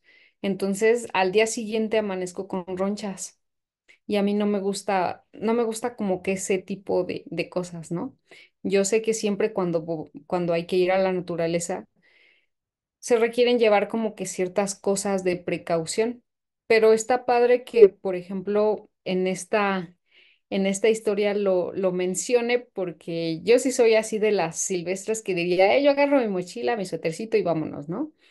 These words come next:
Entonces, creo que sí, en efecto, no es para todos, pero algo que me llamó mucho la atención es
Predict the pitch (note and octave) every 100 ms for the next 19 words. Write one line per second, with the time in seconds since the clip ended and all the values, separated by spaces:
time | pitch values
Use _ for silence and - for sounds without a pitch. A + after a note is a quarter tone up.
0 | _ - - _ - C4+ C#4+ C4+ C4 B3+
1 | C4+ - - A#3 G#3 G3+ G#3 G#3 _ F#3+
2 | F3+ F3+ F3+ B3+ D#4+ E4 G3+ G3+ A3+ -
3 | B3 A3+ G#3+ A3 - G3 E3+ F#3+ F#3+ G#3+
4 | - G#3+ G3 G#3+ - _ - C4+ E4 -
5 | G#3 F3+ F3 F3+ F#3+ G#3+ A3+ - A#3+ G3+
6 | F3 E3+ - F#3+ F#3+ G#3 _ _ - -
7 | - _ - A#3 A3+ A#3 A#3+ - -